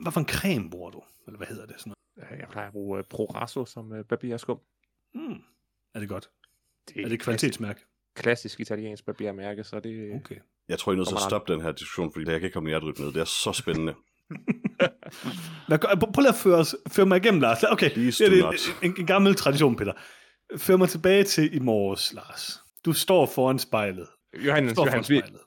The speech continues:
Speaker 2: vi, vi, vi har en maraton-podcast foran os.
Speaker 1: <laughs>
Speaker 2: Øh, og, og hvis jeg skal gå igennem hele min morgenrutine,
Speaker 1: Ja, ja.
Speaker 2: jamen, så,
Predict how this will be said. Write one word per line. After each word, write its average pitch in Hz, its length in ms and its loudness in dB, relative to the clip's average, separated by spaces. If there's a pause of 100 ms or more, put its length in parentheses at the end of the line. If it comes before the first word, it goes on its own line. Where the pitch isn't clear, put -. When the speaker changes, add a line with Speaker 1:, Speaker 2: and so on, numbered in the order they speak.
(120)
Speaker 2:
vi, 135 160 0
vi, 131 160 -2
vi 127 80 -2
har 127 240 -2
en 120 240 -8
maraton-podcast 120 1160 -2
foran 98 360 2
os. - 100 -4 (100)
Speaker 1:
<laughs> - 20 -20 (400)
Speaker 2:
Øh, 101 300 2
og, 110 200 2
og 110 80 0
hvis 107 140 -2
jeg 131 80 2
skal 127 160 -2
gå 120 100 0
igennem 117 240 0
hele 151 280 0
min 131 260 -2
morgenrutine, 104 680 -4
Speaker 1:
Ja, 107 220 -6
ja. 123 80 2
Speaker 2:
jamen, 98 120 -6
så, 101 240 -2